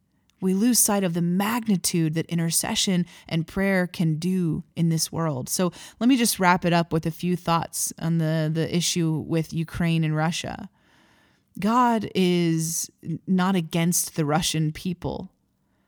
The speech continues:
God i-, is compassionate towards the Russian people in the same way he's compassionate to the Ukrainian people. They are all his children. So what does God want,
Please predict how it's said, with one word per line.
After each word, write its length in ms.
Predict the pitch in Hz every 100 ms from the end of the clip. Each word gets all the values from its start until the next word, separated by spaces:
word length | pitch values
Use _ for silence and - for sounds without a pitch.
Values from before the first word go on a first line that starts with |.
| _ -
God 300 | 214 220 226
i-, 180 | 208 -
is 380 | 175 175 170 -
compassionate 840 | - 170 - 226 254 220 202 -
towards 340 | - 180 175 -
the 100 | 180
Russian 380 | 190 - 180
people 360 | 165 196 190 180
in 100 | 165
the 60 | 175
same 280 | 196 208
way 100 | 196
he's 180 | 190 175
compassionate 760 | - 180 190 214 - 190 165 - - - -
to 100 | 196
the 80 | 196
Ukrainian 540 | 196 - 220 240 208
people. 260 | - 196 196
They 160 | 208
are 160 | 214 214
all 300 | 233 254 233
his 480 | 196 214 202 - - -
children. 720 | - 269 247 127 90 85 - _ _ _ _ -
So 140 | -
what 220 | 214 277 302
does 180 | 254
God 460 | - 190 220 220 190
want, 720 | 175 180 247 262 - - -